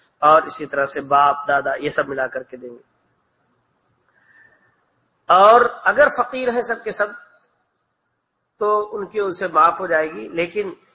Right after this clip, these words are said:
یہ اگر گردن آزاد نہیں کرتا ہے، اس کے پاس استطاعت نہیں ہے،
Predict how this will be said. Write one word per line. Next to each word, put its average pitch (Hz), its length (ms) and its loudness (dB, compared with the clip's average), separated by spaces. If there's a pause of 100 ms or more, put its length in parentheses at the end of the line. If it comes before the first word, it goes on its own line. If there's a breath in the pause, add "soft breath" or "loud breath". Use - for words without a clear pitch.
(220)
یہ 185 440 0 (380)
اگر 175 240 4 (300)
گردن 165 340 4
آزاد 180 380 6
نہیں 175 220 0
کرتا 170 360 0
ہے، 151 60 2
اس 147 120 -6
کے 156 60 -10
پاس 147 200 2 (100)
استطاعت 147 580 0
نہیں 147 260 -6
ہے، 240 180 -2